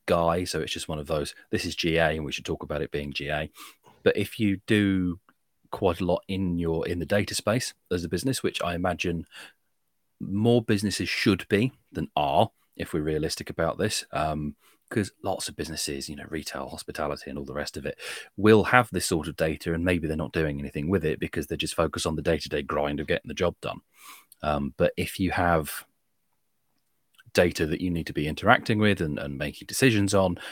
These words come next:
then this is another tool that you can use to do that. I'm not sure, however, that this solves, and I'm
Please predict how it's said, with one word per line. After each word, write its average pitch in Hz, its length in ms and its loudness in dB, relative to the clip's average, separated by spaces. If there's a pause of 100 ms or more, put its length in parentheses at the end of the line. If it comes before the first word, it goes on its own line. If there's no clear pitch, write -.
(120)
then 90 120 2
this 90 180 2
is 87 240 4 (400)
another 87 460 4
tool 80 500 0
that - 140 -4
you 85 100 -4
can 82 160 -6
use 76 220 -4
to - 80 -16
do 78 180 -2
that. 50 220 -8 (1200)
I'm 95 280 4
not 143 240 6
sure, 123 300 6
however, 76 400 -2
that 80 200 -6
this 98 160 0
solves, 90 480 4
and 78 100 -6
I'm 80 160 -6